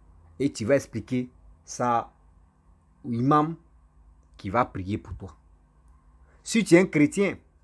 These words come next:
vraiment, faut aller à l'église. Faut aller à l'église et tu vas te confier un homme de Dieu pour que les gens puissent prier. Parce que ces gens que toi-même tu les as envoyés là, ceux-là, ils vont te créer, jusqu'à s'ils ne font pas attention, C'est en, en France là-bas.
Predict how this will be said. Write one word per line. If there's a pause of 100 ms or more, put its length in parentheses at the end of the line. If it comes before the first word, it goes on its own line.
(640)
vraiment,
faut
aller
à
l'église. (840)
Faut
aller
à
l'église (360)
et
tu
vas
te
confier
un
homme
de
Dieu (340)
pour
que
les
gens
puissent
prier. (560)
Parce
que
ces
gens (280)
que (140)
toi-même
tu
les
as
envoyés
là,
ceux-là,
ils
vont
te
créer,
jusqu'à
s'ils
ne
font
pas
attention, (800)
C'est (400)
en,
en
France
là-bas.